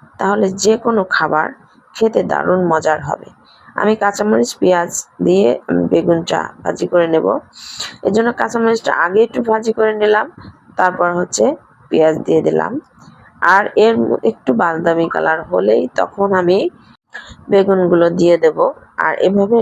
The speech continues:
খেতে গরম গরম ভাতের সাথে দারুণ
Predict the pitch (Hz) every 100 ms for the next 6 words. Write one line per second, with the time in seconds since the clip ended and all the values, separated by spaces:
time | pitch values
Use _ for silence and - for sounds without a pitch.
0 | 226 185 180 104 - - _ - - -
1 | - 175 190 196 190 180 151 151 202 -
2 | 196 - - - 67 185